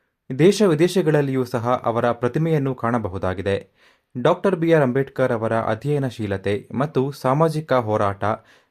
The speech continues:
ರಾಷ್ಟ್ರದಲ್ಲಿ ಒಂದು ರೀತಿ ಮಹಾನ್ ಕ್ರಾಂತಿ ಎಂದು ಜಿಲ್ಲಾಧಿಕಾರಿ ಅವರು ವರ್ಣಿಸಿದರು. ದಲಿತ ಸಂಘರ್ಷ ಸಮಿತಿ ಜಿಲ್ಲಾ ಸಂಚಾಲಕರಾದ ಎಚ್ ಎಲ್ ದಿವಾಕರ ಅವರು ಮಾತನಾಡಿ,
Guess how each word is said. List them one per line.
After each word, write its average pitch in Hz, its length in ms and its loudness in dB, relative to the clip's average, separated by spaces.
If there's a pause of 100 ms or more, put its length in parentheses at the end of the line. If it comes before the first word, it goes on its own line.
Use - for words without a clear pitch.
ರಾಷ್ಟ್ರದಲ್ಲಿ 160 680 0
ಒಂದು 123 220 -2
ರೀತಿ 117 400 -2
ಮಹಾನ್ 135 360 -2
ಕ್ರಾಂತಿ 113 520 -2
ಎಂದು 127 360 -4 (480)
ಜಿಲ್ಲಾಧಿಕಾರಿ 147 640 2
ಅವರು 117 260 2
ವರ್ಣಿಸಿದರು. 98 680 -4 (560)
ದಲಿತ 190 300 4
ಸಂಘರ್ಷ 175 460 2
ಸಮಿತಿ 135 480 -2
ಜಿಲ್ಲಾ 131 280 2
ಸಂಚಾಲಕರಾದ 110 960 0 (100)
ಎಚ್ 143 220 -6
ಎಲ್ 156 160 0
ದಿವಾಕರ 143 360 0
ಅವರು 107 260 0
ಮಾತನಾಡಿ, 113 680 -4